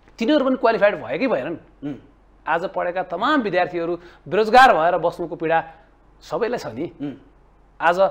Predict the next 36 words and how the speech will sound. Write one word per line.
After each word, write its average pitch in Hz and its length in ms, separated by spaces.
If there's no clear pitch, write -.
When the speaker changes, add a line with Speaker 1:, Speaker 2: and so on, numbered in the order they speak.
Speaker 1:
धेरै 180 340
विद्यार्थी 208 360
कोरियाको 185 420
लाइन 170 380
लाग्दै 175 320
गर्दा 190 260
Speaker 2:
ठिक - 320
छ। - 100
Speaker 1:
हामीले 214 200
प्रत्यक्ष, 226 380
हामीलाई 185 200
Speaker 2:
कोरिया 240 180
Speaker 1:
गिज्याएको 247 320
Speaker 2:
जानै 254 100
पर्थ्यो 214 160
Speaker 1:
छ। - 20
Speaker 2:
भने 220 200
यत्रो 269 160
वर्ष 233 180
किन 254 180
पढ्ने 180 220
भन्ने 190 100
Speaker 1:
किन 254 100
Speaker 2:
कुरा - 100
Speaker 1:
पढ्ने? 151 200
Speaker 2:
हो 147 60
त? - 440
Speaker 1:
हो 170 80
नि, 156 160
किन - 320
Speaker 2:
एसएलसी 277 220
Speaker 1:
पढ्ने? 226 200
Speaker 2:
पुगिहाल्थ्यो 160 380
होला - 120
नि। - 60
Speaker 1:
हो, 175 380